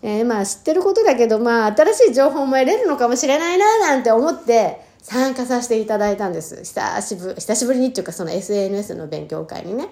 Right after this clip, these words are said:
で、まあ、ぶ-、あの、本当、あの、やっぱり、スタート、初めて触る方々がやっぱ多かったっていうところで、あ、全部ほぼほぼ知ってる話だったんですけど、まあ、私的には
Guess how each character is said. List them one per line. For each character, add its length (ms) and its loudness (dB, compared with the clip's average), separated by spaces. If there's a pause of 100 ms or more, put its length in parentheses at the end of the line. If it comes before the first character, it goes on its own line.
(260)
で、 120 -2
ま 200 2
あ、 40 -12 (240)
ぶ-、 200 -2 (100)
あ 80 -4
の、 300 -4
本 160 -2
当、 180 -2
あ 80 -4
の、 220 0
や 100 0
っ 40 -6
ぱ 80 -2
り、 320 -6 (280)
ス 180 -14
タ 160 2
ー 60 -4
ト、 540 0
初 200 -2
め 120 2
て 140 -4
触 240 -4
る 80 -8
方 220 -4
々 240 -6
が 140 -8
や 120 -6
っ 20 -18
ぱ 100 -4
多 120 -2
か 100 -6
っ 80 -12
た 100 -12
っ 40 -10
て 100 -12
い 60 -6
う 20 -12
と 100 -10
こ 140 -4
ろ 100 -2
で、 160 -2
あ、 180 -8
全 220 -2
部 80 -8
ほ 140 -6
ぼ 80 -4
ほ 120 -6
ぼ 120 -8
知 80 -12
っ 60 -20
て 120 -4
る 60 -4
話 380 -6
だ 100 0
っ 100 -6
た 160 -8
ん 120 -12
で 80 -8
す 120 -16
け 140 -8
ど、 320 0 (440)
ま 80 2
あ、 40 6
私 300 0
的 200 2
に 220 4
は 340 -4